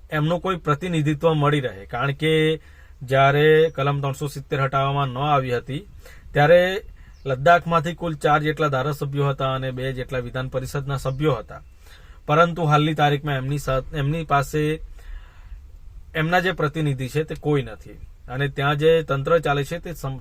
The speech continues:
સમગ્ર તંત્ર સરકારી અધિકારીઓના ભરોસે ચાલી રહ્યું છે અને તેઓ પોતાની તાનાશાહી ચલાવી રહ્યા છે, જેના કારણે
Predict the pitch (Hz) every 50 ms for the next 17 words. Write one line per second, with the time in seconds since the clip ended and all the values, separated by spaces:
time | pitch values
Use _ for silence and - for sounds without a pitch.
0 | - - - 135 127 151 180 180 175 180 - 147 139 135 143 143 135 - 131 120
1 | - - 139 139 135 123 117 127 120 123 117 117 117 123 139 165 180 - - -
2 | - - - - - 147 135 143 151 160 165 147 165 165 147 147 143 135 131 127
3 | 120 120 113 117 120 117 - - 131 127 127 131 123 - 135 135 143 139 143 127
4 | - 143 143 156 160 151 151 160 170 175 156 165 156 147 139 - 139 123 123 120
5 | 117 117 113 113 113 110 - 139 135 127 120 120 135 135 - 123 120 127 135 156
6 | 196